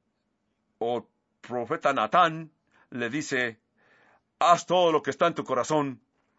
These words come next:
como diciendo, "Eso, yo estoy contigo y Dios está contigo." Esa noche Dios le habló al profeta Natán y le dijo, "Le dices, le dijiste a David que hiciera todo lo que estaba en su corazón, te tengo que decir algo.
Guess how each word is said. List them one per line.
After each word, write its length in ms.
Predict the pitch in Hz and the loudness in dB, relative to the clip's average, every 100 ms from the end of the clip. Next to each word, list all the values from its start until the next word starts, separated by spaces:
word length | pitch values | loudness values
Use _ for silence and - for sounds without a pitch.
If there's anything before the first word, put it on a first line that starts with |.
| _ _ _ _ _ _ _ - | _ _ _ _ _ _ _ -8
como 280 | 131 127 120 | -4 -2 -4
diciendo, 580 | 117 147 147 135 127 | -4 -2 -2 0 0
"Eso, 380 | 135 147 - 135 | 2 0 0 -4
yo 120 | 135 151 | -2 -2
estoy 200 | 160 151 | -2 -2
contigo 460 | 127 113 143 135 | -4 -6 -6 -4
y 40 | 123 | -2
Dios 200 | 151 117 | -4 -4
está 180 | 139 | -6
contigo." 560 | - 104 113 98 80 78 - - - | -6 -8 -10 -8 -10 -12 -20 -16 -10
Esa 300 | 135 139 131 | -4 -2 0
noche 640 | 151 151 147 147 139 - - - - _ _ - 120 | 0 -2 -2 0 0 -4 -20 -20 -20 _ _ -20 -6
Dios 360 | 151 165 131 | -2 0 -2
le 100 | 139 | 0
habló 300 | 131 135 151 | 0 2 2
al 80 | 143 | 2
profeta 340 | 131 139 139 | 0 -2 -2
Natán 300 | 123 110 143 | -2 0 -2
y 80 | 131 | -2
le 80 | 117 | -4
dijo, 480 | 131 120 110 87 - _ _ _ - - - _ | -6 -4 -4 -4 -10 _ _ _ -20 -20 -20 _
"Le 160 | 85 117 | -6 -2
dices, 500 | 180 165 156 - - | -2 0 -2 -2 -6
le 120 | 135 | -6
dijiste 360 | 131 147 196 180 | -4 -4 -2 0
a 20 | |
David 260 | 147 170 - | 0 -2 -4
que 80 | |
hiciera 240 | 147 175 165 | -4 -2 0
todo 140 | 170 | -2
lo 80 | 156 | -4
que 60 | 117 | -4
estaba 180 | 165 | -4
en 60 | 156 | -4
su 120 | 135 | -4
corazón, 340 | 127 123 151 151 | -2 -2 -4 -6
te 120 | 127 | -6
tengo 240 | 165 156 | -6 -6
que 80 | 160 | -4
decir 260 | 147 131 156 | -6 0 0
algo. 320 | 151 117 | 0 -4